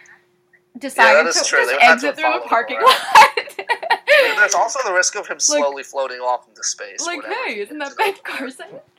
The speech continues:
Speaker 2: <laughs> Is that Doctor Carson?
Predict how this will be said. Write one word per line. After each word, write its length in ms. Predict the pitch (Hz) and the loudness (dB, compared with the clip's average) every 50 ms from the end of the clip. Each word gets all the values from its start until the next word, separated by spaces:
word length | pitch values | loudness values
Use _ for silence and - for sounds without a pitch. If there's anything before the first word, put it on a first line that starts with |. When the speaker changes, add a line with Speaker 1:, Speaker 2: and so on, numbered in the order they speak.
| _ _ _ _ _ - - - _ 85 _ _ _ _ _ - - _ _ _ _ _ _ _ _ | _ _ _ _ _ -20 -20 -20 _ _ _ _ _ _ _ -20 -20 _ _ _ _ _ _ _ _
Speaker 2:
<laughs> 0 | - - 226 208 180 - - - - - - _ - - 202 - - _ | -6 -4 -4 -4 -4 -4 -6 -6 -8 -16 -18 _ -12 -12 -12 -12 -14 _
Is 60 | - | -14
that 140 | - - - | -12 -12 -8
Doctor 280 | - - - - - - | -8 -10 -10 -10 -16 -18
Carson? 400 | - - 117 131 - - - | -14 -12 -12 -10 -10 -12 -14